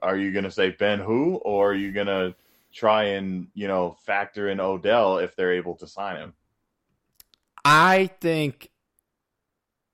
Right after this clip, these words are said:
Speaker 2: Skowronek has been good enough to just give Van Jefferson more time off until he's a hundred and ten percent. I still think we should resign Odell.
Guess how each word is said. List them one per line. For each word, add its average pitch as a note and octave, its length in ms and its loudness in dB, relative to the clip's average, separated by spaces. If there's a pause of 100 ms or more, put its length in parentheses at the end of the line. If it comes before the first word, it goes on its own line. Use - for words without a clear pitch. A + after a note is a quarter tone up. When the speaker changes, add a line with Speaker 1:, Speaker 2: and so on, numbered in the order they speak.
(460)
Speaker 2:
Skowronek C3 560 2
has A2+ 220 2
been G#2 140 -4
good G2+ 120 0
enough F#2+ 380 -2
to F#2 320 -4
just - 320 -10 (320)
give G2+ 260 -2
Van G2+ 180 -2
Jefferson F#2+ 320 -6
more F2+ 180 -4
time F2+ 260 -6
off E2 220 -12
until F#2 260 -10
he's F2 200 -8
a G2 60 -8
hundred F2+ 300 -6
and F2+ 120 -8
ten F2+ 140 -6
percent. E2+ 460 -12 (720)
I A#2 80 -6
still C#3+ 220 2
think C#3+ 120 4
we C#3+ 80 2
should B2+ 120 -2
resign G#2 240 0
Odell. F2+ 420 -4